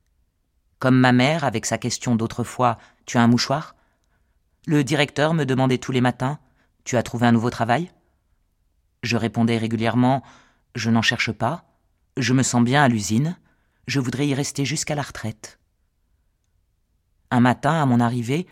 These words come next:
je trouvai mes gros dictionnaires par terre dans le couloir devant la porte de mon bureau. J'ouvris.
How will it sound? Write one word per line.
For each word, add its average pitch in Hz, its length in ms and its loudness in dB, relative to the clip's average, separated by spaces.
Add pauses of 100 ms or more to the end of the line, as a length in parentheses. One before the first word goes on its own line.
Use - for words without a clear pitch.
(520)
je 120 140 -2
trouvai 147 380 -4
mes 135 120 0
gros 123 180 -2
dictionnaires 147 500 -4
par - 220 -4
terre 156 260 -4
dans 143 120 0
le 139 80 0
couloir 135 540 0
devant 135 200 -2
la 135 100 0
porte 156 340 -8
de 135 100 -6
mon 139 140 0
bureau. 117 400 -6 (840)
J'ouvris. 113 540 -2